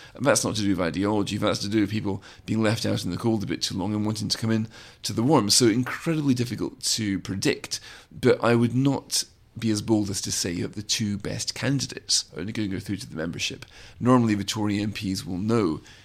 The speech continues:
who they cannot stop going to the membership, but they will also know who they don't particularly want. So I imagine, I could have this wrong, but L-, Liz Truss is m-, way more popular amongst Tory party members than she is amongst Tory party M Ps.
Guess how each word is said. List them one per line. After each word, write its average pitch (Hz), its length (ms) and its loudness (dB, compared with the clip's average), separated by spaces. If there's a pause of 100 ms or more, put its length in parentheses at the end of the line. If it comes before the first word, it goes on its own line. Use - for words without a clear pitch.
(120)
who 113 360 2
they 87 180 0
cannot 104 380 -4
stop - 260 4
going 95 180 0
to 98 100 -8
the 73 100 -6
membership, 95 580 -2 (340)
but 113 240 2
they 113 80 4
will 107 100 2
also 113 340 2
know 104 160 0
who 107 240 -2
they 92 80 2
don't 98 180 0
particularly - 380 -8
want. 71 260 -8
So 110 200 4
I 110 40 4
imagine, 113 460 2 (200)
I - 80 -2
could 131 200 4
have 110 80 2
this 104 200 2
wrong, 90 280 0
but - 360 0
L-, 117 200 -2
Liz 127 440 0
Truss 110 220 0
is 107 80 -2
m-, 113 300 -2
way 123 160 10
more 120 160 6
popular 101 320 0
amongst 98 360 0
Tory 98 200 -4
party - 360 -8
members 101 580 -2 (180)
than 104 160 -2
she 107 200 0
is 98 140 0
amongst - 320 -10
Tory 95 240 -6
party 101 340 -8
M 95 220 -10
Ps. 101 480 0